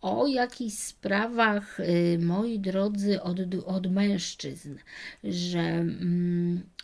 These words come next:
mogą oni coś tam, mm, na przykład stracić, tak? Mogli stracić.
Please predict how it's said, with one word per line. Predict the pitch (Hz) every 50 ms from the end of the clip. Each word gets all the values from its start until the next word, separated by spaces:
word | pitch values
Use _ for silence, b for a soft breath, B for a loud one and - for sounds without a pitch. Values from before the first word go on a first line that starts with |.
| _
mogą | - 190 180 180 190 196 226 254 262 269 269 269
oni | - 190 185 190 196 196 202 220 208 -
coś | - - - 170 165 185 208 214 - - -
tam, | - - 170 175 180 180 185 196 202 202 202 B B B B B B _ _ -
mm, | 190 180 175 175 175 175 175 175 180 180 180 180 180 185 185
na | 180 165 156
przykład | - - - 196 - - 185 175 -
stracić, | - - - - 190 185 185 185 185 - - 160 - - -
tak? | - 147 147 156 - -
Mogli | 190 190 202 226 220 185 180 175 170
stracić. | 160 - - - 127 - - - - - - - - -